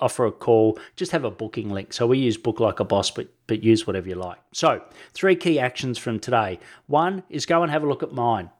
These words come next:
as an example. So paulhiggins mentoring dot com forward slash assessment. Second is trial Lead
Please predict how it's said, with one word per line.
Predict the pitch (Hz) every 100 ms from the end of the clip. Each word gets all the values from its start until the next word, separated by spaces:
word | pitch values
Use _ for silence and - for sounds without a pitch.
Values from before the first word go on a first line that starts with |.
| -
as | 127
an | 120
example. | 117 104 110 104 104
So | 95 113 98
paulhiggins | - 147 147 135 127 117 101
mentoring | 120 117 127 120 117
dot | 110 -
com | - 156 226 - - -
forward | _ - 113 113
slash | - 117 107 - -
assessment. | 120 - 113 104 - 98 90 _ _ - - - _ _ _
Second | - - 156 156 202 202 - -
is | 127 -
trial | - 135 131 131 - -
Lead | 117 117 117 117